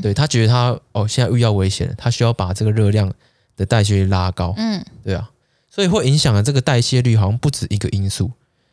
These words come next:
Speaker 1: 当然你肌肉量是正相关啦，可是还有，还有一些其他环境的因素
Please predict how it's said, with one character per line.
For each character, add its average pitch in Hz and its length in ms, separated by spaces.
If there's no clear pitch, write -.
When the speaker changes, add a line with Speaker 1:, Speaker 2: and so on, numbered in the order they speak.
Speaker 1:
当 190 120
然 175 120
你 110 160
肌 151 180
肉 160 100
量 147 120
是 135 80
正 127 200
相 95 200
关 87 260
啦， 127 180
可 110 60
是 127 60
还 135 120
有， 120 200
还 131 140
有 120 160
一 - 20
些 117 300
其 107 280
他 113 420
环 107 360
境 143 160
的 107 80
因 101 180
素 101 280